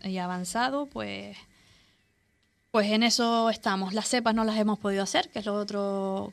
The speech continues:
que no, que había encargado, porque n-, el equipo nos contestó que no tenía datos,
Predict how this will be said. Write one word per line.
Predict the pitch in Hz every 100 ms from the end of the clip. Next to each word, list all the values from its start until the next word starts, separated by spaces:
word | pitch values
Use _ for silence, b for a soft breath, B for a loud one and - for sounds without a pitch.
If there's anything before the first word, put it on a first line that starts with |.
| -
que | 196 190 190 190
no, | 190 190 190 185 185 180
que |
había | 185 196
encargado, | 190 190 196 233 269
porque | 269 220 220 214 220 208
n-, | 202 208 214 220 214 208
el | 202 202 196 202
equipo | 202 226 220
nos | 208 202
contestó | 202 196 - 208
que | 196
no | 196 196
tenía | 196 196 196 190 185 185
datos, | 190 190 190 185 185 180